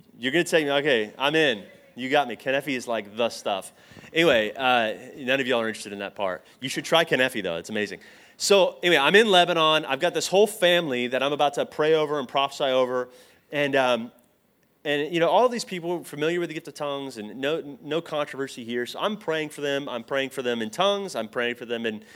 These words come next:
in English. But there was one girl who was there, and she could understand everything I was saying. And I didn't expect this. I wasn't, like, looking to get an interpretation for this. She just happened to know the language. She said I was speaking in,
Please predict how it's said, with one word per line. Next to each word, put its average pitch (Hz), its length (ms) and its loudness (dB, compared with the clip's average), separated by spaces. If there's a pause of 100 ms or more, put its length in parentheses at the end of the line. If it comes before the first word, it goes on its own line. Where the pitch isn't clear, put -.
(180)
in 117 100 -8
English. 180 640 0 (400)
But 208 260 4
there 156 120 0
was 147 180 -4
one 226 240 -2
girl 190 260 0
who 170 140 -6
was 127 160 -4
there, 127 460 4 (100)
and 139 100 -2
she - 140 -4
could 185 140 -6
understand 185 760 -4
everything 165 440 -4
I 143 100 -4
was 139 140 -4
saying. 147 440 -6 (760)
And 170 120 0
I 240 80 6
didn't 233 160 2
expect - 480 -2
this. - 420 -10
I 147 120 0
wasn't, 196 260 2
like, 165 260 -2
looking 190 400 2
to 160 100 -4
get 156 120 -2
an 156 100 -2
interpretation 170 800 -2
for 113 220 0
this. 98 180 -6
She - 260 -8
just 156 200 -10
happened 185 440 -4
to 190 100 -8
know 165 420 -2
the 156 120 -6
language. 175 560 -2 (380)
She 190 160 -4
said 196 180 0
I 180 100 4
was 160 120 -4
speaking 175 560 -6
in, 151 300 -4